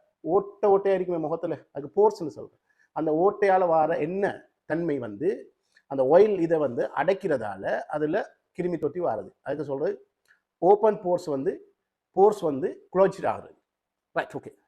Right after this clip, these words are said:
இப்ப நாங்க விஷயத்துக்கு வருவோம். இப்ப இதுல நம்ம, நம்ம ஈஸியா ஹேண்டில் பண்றது எது? ஃபங்கல் அக்னி. நைசோரால் ஷாம்பு ஒண்ணு போட்டு குளிச்சுட்டு, ஷாம்பு தலைக்கு போட்டு குளிச்சுட்டு, தேவையா இருந்தா முகத்துக்கு ஒரு கிரீம், குளோட்ரிமசோல்,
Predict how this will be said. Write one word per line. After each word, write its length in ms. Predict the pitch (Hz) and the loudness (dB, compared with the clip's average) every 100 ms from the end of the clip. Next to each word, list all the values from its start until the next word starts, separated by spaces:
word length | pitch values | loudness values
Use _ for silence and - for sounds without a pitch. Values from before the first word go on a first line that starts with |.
| 160 | -6
இப்ப 120 | 202 220 | 0 2
நாங்க 180 | 214 165 320 - _ _ _ _ _ | 2 0 -2 -8 _ _ _ _ _
விஷயத்துக்கு 320 | 202 240 175 123 | 2 2 4 -4
வருவோம். 160 | - _ _ _ 185 | -10 _ _ _ -6
இப்ப 100 | 240 226 | -2 0
இதுல 180 | 294 196 - 208 | 4 4 4 0
நம்ம, 180 | 262 202 | 0 2
நம்ம 160 | 208 254 247 | 2 4 4
ஈஸியா 240 | 285 311 226 | 4 4 4
ஹேண்டில் 260 | 233 262 262 | 2 0 0
பண்றது 220 | 233 208 180 | 0 0 0
எது? 140 | 165 180 - _ _ _ - | -2 -8 -14 _ _ _ 2
ஃபங்கல் 280 | 214 220 226 | 4 6 6
அக்னி. 200 | - 113 - _ - | 4 -2 -14 _ -8
நைசோரால் 720 | 165 208 220 226 214 190 190 185 | 2 4 6 6 4 0 -4 0
ஷாம்பு 240 | 180 208 | 0 2
ஒண்ணு 100 | 202 190 | 2 2
போட்டு 180 | 180 175 - | -2 -2 -4
குளிச்சுட்டு, 360 | 190 - 180 294 _ _ _ - | -4 -6 -16 -16 _ _ _ 0
ஷாம்பு 220 | 180 185 165 | 0 2 4
தலைக்கு 240 | 170 175 165 | 4 2 -2
போட்டு 200 | 123 220 - _ _ _ _ 175 | -4 -6 -10 _ _ _ _ -4
குளிச்சுட்டு, 300 | 180 160 214 - - | -2 -4 -10 -10 4
தேவையா 240 | 208 202 190 | 6 8 6
இருந்தா 160 | 185 208 | 4 0
முகத்துக்கு 300 | 185 185 202 | 0 0 0
ஒரு 80 | 196 185 | 0 2
கிரீம், 200 | 185 - | 0 0
குளோட்ரிமசோல், 540 | 185 180 185 - 160 | -2 -2 -2 -2 -2